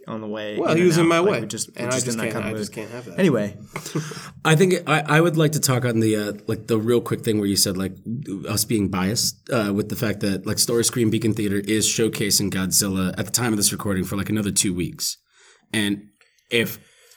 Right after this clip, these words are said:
Speaker 3: like, when we, when we did Avengers Endgame, we saw it here. We
Speaker 2: Yeah.
Speaker 3: knew that we were showing it for three weeks, but we didn't have to placate that movie on the benefit of, like, we're talking really good about this movie and we're showing it. Godzilla,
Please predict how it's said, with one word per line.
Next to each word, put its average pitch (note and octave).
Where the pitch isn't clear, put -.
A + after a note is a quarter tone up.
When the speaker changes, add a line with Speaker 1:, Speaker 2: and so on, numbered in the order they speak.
Speaker 3:
like, B2
when B2+
we, E3+
when C3
we C3+
did C#3+
Avengers A2+
Endgame, D3
we A2
saw A2
it -
here. C#2+
We A2
Speaker 2:
Yeah. A#2
Speaker 3:
knew A#2
that A#2+
we A2+
were A2
showing A2
it G2
for G#2
three G2
weeks, F2
but G#2
we A2+
didn't C#3+
have B2+
to -
placate G2+
that C3
movie G2+
on G2+
the F#2
benefit F#2+
of, F2+
like, F#2
we're A2+
talking G#2
really G2
good G#2+
about G2+
this G2+
movie A2+
and A#2
we're G2+
showing F#2
it. -
Godzilla, C#3